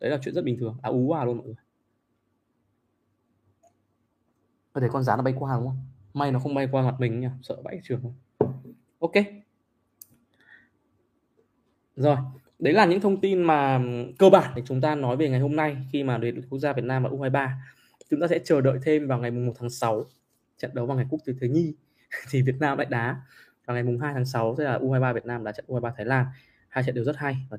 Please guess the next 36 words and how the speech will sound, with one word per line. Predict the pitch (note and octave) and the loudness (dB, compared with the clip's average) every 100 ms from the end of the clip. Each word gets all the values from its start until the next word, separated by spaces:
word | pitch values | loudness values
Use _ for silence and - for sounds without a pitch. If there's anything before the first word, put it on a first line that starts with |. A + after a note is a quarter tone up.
| - | -10
chúng | A2+ | -8
ta | |
sẽ | B2 C3 | -8 -6
chờ | A#2 | -4
đợi | A2 A#2+ | -4 -2
nha. | B2 C3 - _ _ _ _ _ | -2 -4 -10 _ _ _ _ _
Ok, | C#3+ C#3 E3 C#3+ - _ _ _ | 2 8 6 6 -6 _ _ _
đấy | A#2+ | 4
là | D#3+ C#3+ | 6 6
những | C#3 C3 | 2 0
thông | D3+ | 0
tin | D#3+ C#4+ | 2 4
cuối | C3 B2 | 4 4
cùng | C3+ | 4
của | A2+ | 4
ngày | A2+ | 0
hôm | B2+ C3+ | 0 2
nay. | C#3+ C#3 C3+ - - _ - | 0 -2 -4 -12 -20 _ -2
Và | B2 B2 A#2+ A#2 A2+ - _ _ _ _ _ | 2 2 2 0 -2 -8 _ _ _ _ _
chúng | D3 | 4
ta | D3+ | 6
sẽ | - | 6
có | - | 4
một | E3 | 2
giấc | G#3 | 4
ngủ | B2+ | 4
ngon | B2+ D3+ C#3 C3 C3 B2 | 6 4 4 0 -2 2
với | C3 C3+ | 2 2
trời | - D3 | 4 4
thời | B2+ | 4
tiết | F3 | 0
thế | C#3+ | 0
này. | D#3 B2+ - _ _ _ _ C3+ | 0 0 -4 _ _ _ _ 0
Một | C3 | 0
trời | C#3 B2+ | 4 6
mưa | C3 D#3+ D#3 C#3+ | 6 6 6 4